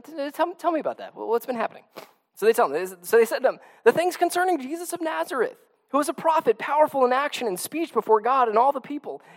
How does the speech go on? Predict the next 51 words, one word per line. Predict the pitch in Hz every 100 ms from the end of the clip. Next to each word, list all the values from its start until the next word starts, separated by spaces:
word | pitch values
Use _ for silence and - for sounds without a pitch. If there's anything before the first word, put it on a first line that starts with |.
| -
and | 240
how | 254
our | 240
chief | 233 - 294 -
priests | 294 285
and | 254 254
leaders | 269 196
handed | 220 247 269
Him | 262
over | 175 170 180 - -
to | -
be | 180
sentenced | - 262 262 262 - _ _
to | -
death, | 160 214 214
and | 185
they | 151
crucified | - 233 247 226 - 165
Him. | - _ _ _ _ _ _
But | 180
we | 240
were | 302 254
hoping | 240 226
that | 220 196
He | 214
was | 254 262 233 - -
the |
one | 202 190 185
who | 202 214
was | 202 208
about | 202 185
to | -
redeem | 226 202 160 190
Israel. | 269 320 269 147 _ _ _ _
Besides | 196 - 240 294
all | 208
this, | 214 175
it's | 208
the | -
third | 202 226 262
day | 226 165
since | - 190
these | 208 202
things | - 180 165 - _ _
happened. | - 180 160 - _ _ -
Moreover, | 202 214 233 214
some | - 170
women | 170 - 214
from | 185
our | 156
group | 139 147 160